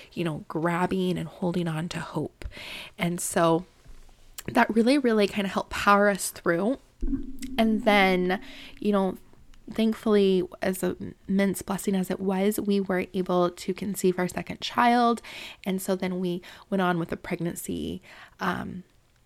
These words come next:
with that baby. And so although, you know, it was incredibly scary and hard and had its own triggers and challenges while also grieving,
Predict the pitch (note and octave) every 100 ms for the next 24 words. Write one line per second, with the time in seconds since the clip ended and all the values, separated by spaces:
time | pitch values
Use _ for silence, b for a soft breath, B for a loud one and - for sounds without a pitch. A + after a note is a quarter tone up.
0 | - F#3 - - E3+ G3 - G#3+ G#3 G#3+
1 | G#3+ G#3+ F#3+ F3+ - F3 F3+ F3+ F3+ F3+
2 | E3 E3 E3 F#3+ _ _ _ - F#3 D3
3 | - F3 D#3+ D#3 - F3 - B3+ A#3 G#3
4 | - - G3 G3 F3+ E3 - F3+ F3+ F3+
5 | - E3 - F3 F3 F3+ F3+ F3+ - -
6 | - F#3+ F3+ E3+ F3 - - F3 E3+ -
7 | F#3 F3 F3 E3 E3+ - G3 F#3 - -
8 | - G3 F#3 F#3 F3 F3